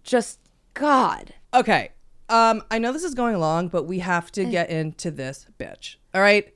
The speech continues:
Speaker 2: This is the lady who isn't gonna get enough votes to get confirmed, and her name is Neera Tanden. She's Neera gonna get confirmed. <laughs> Okay, is that your partner?
Speaker 1: <laughs>
Speaker 2: Come on, where you're from. Anyway, <laughs> she's a face you've seen a million times on the news,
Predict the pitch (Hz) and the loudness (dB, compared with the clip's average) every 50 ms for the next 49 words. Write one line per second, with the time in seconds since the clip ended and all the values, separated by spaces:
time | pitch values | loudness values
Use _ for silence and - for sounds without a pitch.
0 | _ - 170 170 254 269 - 320 302 285 320 311 269 240 220 202 208 208 202 208 | _ -12 -8 -6 -6 -4 -4 -6 -8 -6 -4 -2 0 0 0 0 0 -2 -2 -2
1 | 190 190 180 202 185 180 185 185 180 180 180 180 180 175 175 175 170 170 156 156 | -4 -4 -4 -6 -6 -6 -4 -4 -4 -4 -4 -2 -2 -4 -4 -4 -2 -2 -2 -2
2 | 151 - - 180 165 165 156 - 175 180 - - 294 277 247 226 214 214 - _ | -4 -6 -10 -8 -6 -6 -6 -6 -8 -6 -2 2 2 2 2 2 0 -2 -6 _
3 | _ - 170 175 165 196 208 208 190 175 175 170 170 170 180 170 170 160 156 156 | _ -8 -8 -6 -4 -4 -4 -2 -2 -2 -2 -2 -4 -6 -6 -6 -4 -4 -2 -2
4 | 151 147 143 143 147 - - - 147 131 120 104 95 92 85 85 - _ _ _ | -2 -2 -2 -4 -6 -10 -12 -12 -12 -12 -12 -14 -16 -16 -18 -20 -20 _ _ _
5 | _ _ - - - - 220 208 170 190 185 196 269 359 339 262 226 214 214 208 | _ _ -16 -10 -6 -4 -4 -2 -2 -2 0 2 2 4 6 6 6 4 4 0
6 | - 190 170 196 185 180 185 175 175 170 - 247 185 - 190 170 156 151 175 262 | -2 -4 0 0 2 2 2 0 -2 -2 0 -2 0 2 2 2 0 0 -2 0
7 | 262 - 294 - - 311 294 269 - - 320 277 240 233 269 262 254 240 - 285 | 4 6 6 6 8 6 4 4 4 6 6 6 8 8 6 6 6 6 6 6
8 | 294 262 214 277 285 294 254 277 240 254 302 302 302 311 415 339 330 285 277 294 | 4 4 4 2 4 6 6 6 6 6 6 6 6 6 4 2 -2 2 6 6
9 | 320 302 269 240 220 214 240 254 247 233 220 - 240 226 190 160 147 143 - - | 6 6 6 4 4 4 4 6 6 6 6 6 6 6 6 6 4 0 -6 -18
10 | - - - - - 233 285 311 285 254 233 214 196 320 330 - - 370 - - | -20 -20 -18 -8 -2 0 2 2 4 6 6 6 6 4 2 -2 -4 -8 -8 -10
11 | - - - - - - - 339 294 320 339 - 359 349 392 392 392 359 339 330 | -12 -20 -18 -14 -8 -2 -2 0 0 0 -2 0 2 2 2 2 0 -2 -4 -2
12 | - 330 294 285 269 254 240 240 233 233 220 - 214 196 196 190 180 180 180 170 | -2 -2 0 0 0 0 0 0 0 -2 -2 -2 -4 -4 -4 -4 -4 -4 -4 -4
13 | 156 151 151 147 147 151 147 - - | -2 -2 -2 -2 -2 -4 -6 -10 -18